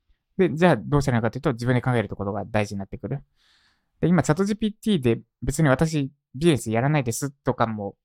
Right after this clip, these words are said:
もちろんあるんですけど、そ-、そうではなく、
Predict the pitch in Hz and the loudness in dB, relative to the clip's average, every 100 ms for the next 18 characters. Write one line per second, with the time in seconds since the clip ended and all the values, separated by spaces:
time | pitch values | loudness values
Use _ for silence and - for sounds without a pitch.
0 | _ _ - 147 160 123 170 127 101 - | _ _ -2 2 4 4 4 2 -2 -6
1 | 104 98 82 _ _ _ _ _ _ _ | -4 -2 -4 _ _ _ _ _ _ _
2 | _ _ _ - - - - - 202 160 | _ _ _ -20 -16 -14 -10 2 6 6
3 | 123 123 - 123 90 | 4 2 0 -2 -2